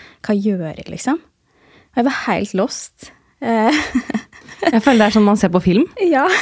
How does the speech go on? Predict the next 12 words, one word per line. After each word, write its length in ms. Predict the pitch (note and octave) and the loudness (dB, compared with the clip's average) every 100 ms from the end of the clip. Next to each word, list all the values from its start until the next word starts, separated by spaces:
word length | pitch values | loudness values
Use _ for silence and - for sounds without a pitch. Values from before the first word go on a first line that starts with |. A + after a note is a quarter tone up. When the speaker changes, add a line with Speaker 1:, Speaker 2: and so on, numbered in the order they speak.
| G5+ G#5+ F5+ - | -4 -6 -2 -2
Speaker 1:
<laughs> 440 | - - - - | -2 -8 -10 -4
Men 100 | D#4 | -2
det 60 | F4+ | 0
var 160 | B3+ A#3 | 0 0
nesten 240 | D4+ D#4 B3+ | 0 0 0
litt 100 | A#3+ | 0
sånn. 160 | B3 C#4 | 0 0
Og 80 | C4 | -2
så 140 | - - - - - - - - | -4 -6 -10 -20 -20 -20 -14 -2
er 140 | C#4+ | 0
det 60 | B3 | 0
så, 140 | A#3 | 0